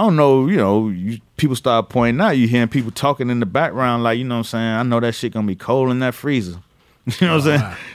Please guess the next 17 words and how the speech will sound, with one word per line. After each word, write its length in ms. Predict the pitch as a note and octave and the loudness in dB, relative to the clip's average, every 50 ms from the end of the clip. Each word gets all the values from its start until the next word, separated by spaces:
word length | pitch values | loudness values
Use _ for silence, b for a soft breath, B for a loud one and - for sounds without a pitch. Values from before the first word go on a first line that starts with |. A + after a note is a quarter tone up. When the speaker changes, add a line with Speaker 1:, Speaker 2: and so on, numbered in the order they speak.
| - - | -6 -6
Speaker 1:
saying? 300 | A#2 - - G#3+ E3+ D#3+ | -6 0 0 0 2 2
<laughs> 40 | |
It's 120 | D#3+ C3+ D#3 | 0 0 0
like, 320 | E3+ C3+ G#2 A2+ A#2 A#2+ | 0 0 2 2 0 0
what 160 | D3+ A3+ A#3 | 0 0 2
the 100 | - D#4 | 2 0
fuck 280 | - - - F#4+ F#4 D4 | 0 2 2 2 4 4
is 100 | F4 D4+ | 2 0
going 300 | C#4 F4 F4+ F#4 F#4 F#4+ | 2 4 4 6 6 4
on? 380 | G4+ G4+ G4+ F4+ C4+ - A#2 A#2 | 4 2 2 4 4 4 4 2
Like, 160 | B2+ A#2 A#2 | 2 2 2
Speaker 2:
Wow. 60 | A#2 D3 | 4 4
Speaker 1:
what's, 160 | F#3+ G3 - - - | 4 2 2 0 2
what 260 | D3+ G3+ A3 - - | 2 2 2 2 2
is 140 | D3+ C3 - | 0 0 0
the 100 | - F#2+ | -4 -10
play? 360 | - - - F3 G3+ D3+ F2+ | -10 -4 -2 0 0 0 0